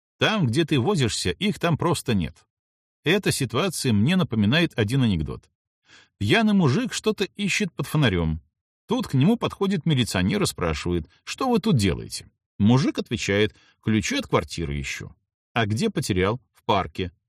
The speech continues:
"А зачем здесь ищешь?" "А здесь светлее". Большинство женщин так и ищут. Много образов напридумают, один из них, может, и подойдет.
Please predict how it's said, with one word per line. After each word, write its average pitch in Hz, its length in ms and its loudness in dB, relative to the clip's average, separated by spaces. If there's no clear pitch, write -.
"А 127 80 2
зачем 120 360 2
здесь 90 400 -2
ищешь?" 113 400 -6
"А 117 120 2
здесь 95 360 0
светлее". 64 600 -8
Большинство 156 640 0
женщин 147 540 0
так 165 240 -2
и 180 120 0
ищут. - 340 -4
Много 185 640 4
образов 160 560 2
напридумают, 147 920 0
один 139 340 2
из 98 140 2
них, 151 240 0
может, 147 400 2
и 147 40 0
подойдет. 92 560 -2